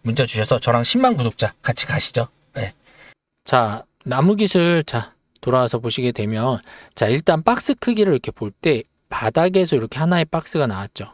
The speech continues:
그럼 얘는 지금 제가 볼 때 저거 우선 협-, 협상 대상자가 됐는데 공-, 공-, 국방 공공 프로젝트, 어, 클라우드 만약에 인프라 구축을 나무 기술이 하게 된다라고 하면 얘는 두 배,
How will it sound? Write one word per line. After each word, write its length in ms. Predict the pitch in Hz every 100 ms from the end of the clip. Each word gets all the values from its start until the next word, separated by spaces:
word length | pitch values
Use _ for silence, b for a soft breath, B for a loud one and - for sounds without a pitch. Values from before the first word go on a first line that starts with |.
| _
그럼 180 | - 117
얘는 580 | 104 113 127 123 104 107 _
지금 300 | - 117 110
제가 160 | 110 110
볼 80 |
때 100 | 104
저거 360 | 107 104 107 104 B B B
우선 320 | 120 131 139
협-, 120 | 151 - -
협상 320 | - - 185
대상자가 440 | 131 110 123 117 113
됐는데 460 | 104 101 101 101 -
공-, 200 | 120 156 _
공-, 240 | - 131 -
국방 520 | 151 156 - 180 170
공공 300 | 135 131 135
프로젝트, 600 | - 185 160 - 120 175 B B B B -
어, 160 | 95 -
클라우드 400 | - 214 208 185
만약에 340 | 117 113 120
인프라 280 | 135 - 175
구축을 340 | 151 - 139
나무 320 | 117 101 147 196
기술이 320 | 185 175 147
하게 160 | 139
된다라고 440 | 131 113 110 101 104
하면 140 | 104
얘는 280 | 101 139 196 - _ _
두 180 | - 107
배, 220 | 123 165